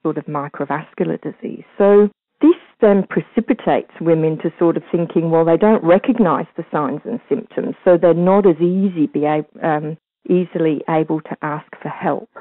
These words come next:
And I think that, um, some of the work that we have, have done, which I'll, I'll talk about, is, um,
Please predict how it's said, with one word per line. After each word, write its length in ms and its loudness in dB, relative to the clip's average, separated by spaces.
And 380 2
I 160 2
think 480 0
that, 220 0
um, 680 -6
some 140 2
of 120 -4
the 80 2
work 460 0
that 140 -2
we 220 0
have, 220 -4
have 300 -10
done, 300 -2
which 180 -8
I'll, 160 -2
I'll 300 -6
talk 260 -2
about, 480 -4
is, 220 -2
um, 460 -8